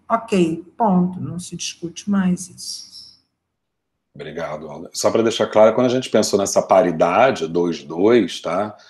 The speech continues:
Speaker 2: É, foi também porque, por exemplo, neste conselho acadêmico, o lato estrito também tem paridade.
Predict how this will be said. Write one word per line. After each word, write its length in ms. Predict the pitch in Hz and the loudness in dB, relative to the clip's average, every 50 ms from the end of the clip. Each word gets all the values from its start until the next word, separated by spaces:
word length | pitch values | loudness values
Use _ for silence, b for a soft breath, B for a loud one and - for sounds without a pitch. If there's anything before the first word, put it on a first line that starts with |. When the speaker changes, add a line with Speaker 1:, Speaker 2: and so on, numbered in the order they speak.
| b b b b b b | b b b b b b
Speaker 2:
É, 680 | 80 85 85 85 85 85 82 80 80 78 76 78 78 - b b b b b - - - _ _ | -8 -4 -2 0 0 -2 -2 -4 -8 -8 -10 -10 -12 -18 b b b b b -20 -20 -20 _ _
foi 260 | _ - - 110 113 110 | _ 2 4 4 4 6
também 300 | - 113 104 107 120 110 | 4 4 4 4 2 2
porque, 280 | - 120 - - 131 | 0 -2 0 0 0
por 140 | - - 107 | 2 4 2
exemplo, 200 | 101 101 - 104 | 2 4 2 2
neste 440 | 101 107 120 143 190 196 - - 156 | 4 6 6 6 6 4 2 -2 -2
conselho 460 | - 131 120 107 - - 98 95 101 | 0 0 0 2 4 4 6 6 6
acadêmico, 800 | 95 - 101 90 82 87 90 101 117 135 143 139 110 104 - 110 | 6 4 4 2 4 2 2 2 2 2 2 0 0 -2 -2 0
o 100 | 151 139 | 4 6
lato 320 | 131 120 98 98 98 - | 6 6 6 4 2 -2
estrito 400 | 123 - - - 139 131 123 - | -6 -6 0 0 0 0 0 -2
também 320 | - - 165 170 151 139 139 | -2 -4 0 2 2 0 0
tem 140 | 147 143 143 | -2 -4 -2
paridade. 600 | 147 147 147 190 185 139 113 90 85 - - | -2 0 0 2 2 2 0 0 -2 -8 -14